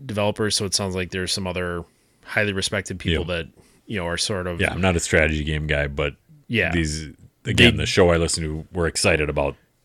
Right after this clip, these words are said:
Speaker 1: Yeah, they developed the
Speaker 2: this
Speaker 1: X,
Speaker 2: group.
Speaker 1: X com series, um, for those that are in the know. Um, but it sounds like, especially having Respawn and E A
Speaker 2: Right.
Speaker 1: and it being a pretty collaborative game, uh,
Speaker 2: Yeah.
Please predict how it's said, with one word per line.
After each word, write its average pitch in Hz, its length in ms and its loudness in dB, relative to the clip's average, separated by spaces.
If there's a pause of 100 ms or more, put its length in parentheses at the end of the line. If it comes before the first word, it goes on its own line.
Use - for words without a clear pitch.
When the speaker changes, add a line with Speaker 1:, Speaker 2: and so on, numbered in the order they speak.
Speaker 1:
Yeah, 85 280 2 (160)
they 127 120 6
developed 113 400 4
the 104 140 0
Speaker 2:
this 95 80 0
Speaker 1:
X, - 200 2
Speaker 2:
group. - 260 -14 (160)
Speaker 1:
X - 240 2
com 101 340 -2
series, 98 720 -2 (160)
um, 85 520 -6
for - 140 -8
those 90 240 -4
that 87 160 -6
are 87 380 -6
in 98 100 -6
the 90 80 -6
know. 107 380 -2 (720)
Um, 92 280 0
but 90 100 -4
it 90 100 -4
sounds 90 220 -4
like, 87 180 -4 (440)
especially 120 480 4
having 101 300 0
Respawn 90 640 -4
and 87 420 -8
E 92 200 -8
A 85 360 -8 (260)
Speaker 2:
Right. - 140 -6
Speaker 1:
and - 80 -2
it 90 80 -6
being 92 220 -4
a 87 60 -10 (580)
pretty 113 160 4
collaborative 92 420 -2
game, 107 340 -2 (260)
uh, 82 420 -4 (1080)
Speaker 2:
Yeah. 156 220 -8